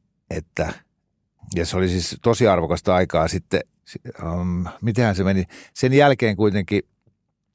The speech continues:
mä aloitin sitten terapiaa, mä kävin kaksi vuotta putkeen terapiassa, ää, taas hahmoterapiassa, mahtava terapeutti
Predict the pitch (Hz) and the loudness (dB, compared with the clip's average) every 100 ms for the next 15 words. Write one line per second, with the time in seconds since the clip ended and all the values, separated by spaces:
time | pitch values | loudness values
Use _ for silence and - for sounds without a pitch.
0 | - - 92 95 95 95 95 - 101 139 | -18 -6 -2 0 0 0 -2 -4 0 2
1 | 127 107 98 87 92 101 98 127 - 98 | 4 4 2 -2 0 0 0 -2 0 0
2 | 90 90 98 - 85 78 95 85 - 65 | 0 -4 -4 -4 -4 -2 0 0 -2 -8
3 | - - - _ _ _ _ _ _ _ | -6 -8 -12 _ _ _ _ _ _ _
4 | _ _ _ _ _ _ _ _ _ _ | _ _ _ _ _ _ _ _ _ _
5 | _ _ - - 92 87 80 85 85 - | _ _ -20 -10 -6 -2 -2 -2 -4 0
6 | 117 90 95 98 82 80 - - - - | 0 0 0 0 0 -2 -4 -4 -6 -8
7 | _ _ _ _ _ - - 107 98 95 | _ _ _ _ _ -14 -2 0 0 0
8 | 85 98 85 82 80 73 - - | 0 2 0 0 -2 -4 -6 -10